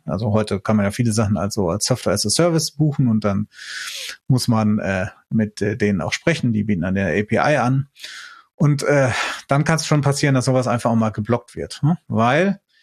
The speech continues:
äh, die, äh, dann manchmal sehr rex-, restriktiv eingestellt sind und sagen, äh, man darf erstmal nicht nach draußen telefonieren, ne? Was vielleicht sinnvoll ist, um zu sagen, ja,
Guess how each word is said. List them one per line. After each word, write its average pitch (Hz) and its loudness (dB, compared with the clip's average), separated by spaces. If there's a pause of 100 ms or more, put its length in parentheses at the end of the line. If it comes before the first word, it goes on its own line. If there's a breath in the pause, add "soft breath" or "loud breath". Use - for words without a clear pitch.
(280 soft breath)
äh, 190 0
die, 127 2 (320)
äh, 120 2
dann 117 0 (880)
manchmal 139 2
sehr 139 4
rex-, 143 -2
restriktiv 135 0
eingestellt 151 0
sind 139 2
und 127 2
sagen, 127 2
äh, 113 0 (120)
man 127 2
darf 139 2
erstmal 135 2
nicht 139 4
nach 127 2
draußen 139 -2
telefonieren, 101 -6 (160)
ne? 135 0 (500 loud breath)
Was - 0
vielleicht 113 0
sinnvoll 180 4
ist, 156 0
um 131 4
zu 131 -6
sagen, 127 4
ja, 135 2